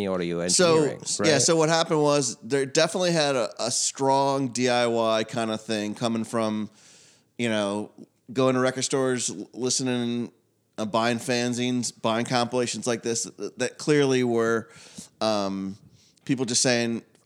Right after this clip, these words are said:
Speaker 2: "I'm not gonna wait till be signed and go to some big studio in Nashville or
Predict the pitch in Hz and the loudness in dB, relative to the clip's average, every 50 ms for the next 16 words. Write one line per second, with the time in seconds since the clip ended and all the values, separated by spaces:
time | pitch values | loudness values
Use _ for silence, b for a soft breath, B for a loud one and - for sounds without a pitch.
0 | - 104 117 120 127 127 123 127 131 120 117 110 117 120 120 113 - - - 123 | -2 0 0 2 2 0 0 0 0 0 0 0 0 0 -2 -2 -4 -4 -2 -2
1 | 120 117 101 95 113 110 - 151 139 127 123 123 120 120 117 113 113 113 113 113 | -2 -2 -2 -4 -2 -2 0 2 2 2 2 2 0 -2 -2 -2 -2 -2 -2 -4
2 | 110 - 113 107 101 113 107 - - 120 120 113 113 110 110 110 110 107 107 110 | -4 -6 -8 -6 -6 -6 -6 -4 -2 -2 0 0 2 2 2 0 0 0 -2 -2
3 | 110 104 104 107 - - 104 101 104 101 101 104 104 | -2 -2 -4 -4 -4 -6 -6 -4 -4 -2 -4 -4 -6